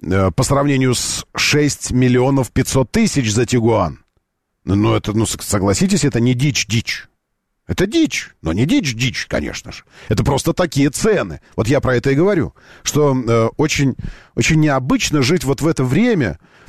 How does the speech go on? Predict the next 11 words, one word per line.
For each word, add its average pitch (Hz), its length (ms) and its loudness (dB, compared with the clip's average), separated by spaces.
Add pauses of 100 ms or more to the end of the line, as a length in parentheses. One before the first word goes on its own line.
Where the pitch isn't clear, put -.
потому 156 340 0
что - 140 -2
это 151 160 0
такое 143 320 0
время, 170 580 0 (380)
когда 135 600 0
вот 127 180 0
это 147 160 0
такое 131 280 0
время. 85 420 -6
Поэтому, 151 520 0